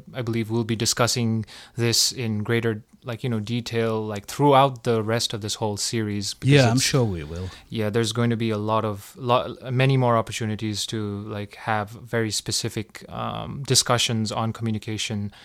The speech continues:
Speaker 1: um, in relation to, uh, a specific context at work. So yeah, there will, this will be a recurring theme, I think, in all of our, uh, future episodes as well. But, uh, I guess, yeah, apart from this major, uh,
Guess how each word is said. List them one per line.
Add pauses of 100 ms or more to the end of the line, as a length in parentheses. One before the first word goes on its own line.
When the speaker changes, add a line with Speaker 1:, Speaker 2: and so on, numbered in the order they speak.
(280)
Speaker 1:
um, (300)
in
relation
to,
uh, (260)
a
specific
context
at
work.
So
yeah,
there
will, (120)
this
will
be
a
recurring
theme,
I
think,
in
all
of
our, (520)
uh,
future
episodes
as
well. (720)
But,
uh,
I
guess,
yeah,
apart
from
this
major,
uh,